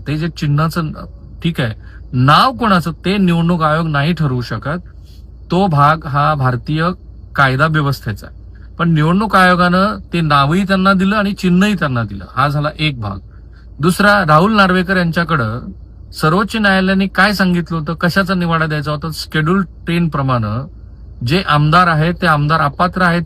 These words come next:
की नाही याचा निवाडा द्यायचा होता, कारण तुम्ही क्वाशी ज्युडिशियल ट्रिब्युनल आहात, तुम्ही, अ, तिथे न्याय व्यवस्था बसलेले आहात.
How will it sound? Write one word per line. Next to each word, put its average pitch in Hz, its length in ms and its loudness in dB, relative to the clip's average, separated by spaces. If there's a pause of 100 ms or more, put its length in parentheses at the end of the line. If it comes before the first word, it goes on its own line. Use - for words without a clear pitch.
की 180 80 -2
नाही 190 200 2
याचा 180 300 2
निवाडा 180 380 4
द्यायचा 135 280 0
होता, 131 120 -4
कारण 156 220 -2
तुम्ही 170 220 -2
क्वाशी - 520 -4
ज्युडिशियल 165 380 -2
ट्रिब्युनल 151 420 0
आहात, 104 140 -4 (120)
तुम्ही, 151 260 -2 (500)
अ, 123 180 -4 (200)
तिथे 151 220 0
न्याय 160 320 4
व्यवस्था 175 460 2 (200)
बसलेले 131 380 -2
आहात. 101 120 -10